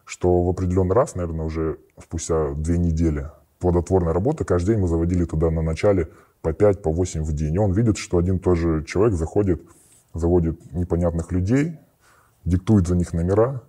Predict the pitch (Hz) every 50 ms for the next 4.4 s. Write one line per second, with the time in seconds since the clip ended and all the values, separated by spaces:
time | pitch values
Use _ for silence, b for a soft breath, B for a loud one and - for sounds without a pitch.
0 | _ _ _ _ _ _ _ - 78 78 82 80 76 71 - 80 87 104 120 139
1 | - - 98 104 107 - 92 85 82 92 95 95 87 87 - 98 92 90 82 82
2 | 85 82 - 76 76 - - - - - - _ - - 82 - 107 107 - 101
3 | 98 90 92 92 95 101 98 92 - 80 85 78 - - 87 - 90 78 78 78
4 | - - 113 135 143 139 143 120